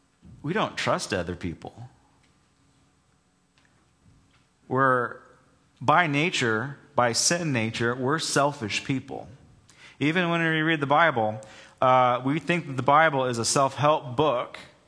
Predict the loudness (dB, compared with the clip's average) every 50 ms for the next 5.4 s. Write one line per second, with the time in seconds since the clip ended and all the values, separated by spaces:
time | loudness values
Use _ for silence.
0 | _ _ _ _ _ _ _ -20 -20 _ _ _ _ _ -2 0 0 0 0 0
1 | 0 0 0 0 0 0 2 0 0 2 4 4 4 4 4 4 4 2 2 -2
2 | -4 -4 -6 -6 -6 -2 -2 -2 -2 0 2 4 4 6 4 4 2 0 -4 -6
3 | -6 -4 0 2 2 2 2 2 2 2 4 4 4 4 2 0 -2 -6 -10 -14
4 | -18 -20 _ _ _ _ -8 -4 -4 -4 -2 0 0 0 0 0 -2 -4 -4 -4
5 | -4 -6 -4 -6 -10 -12 -12 -14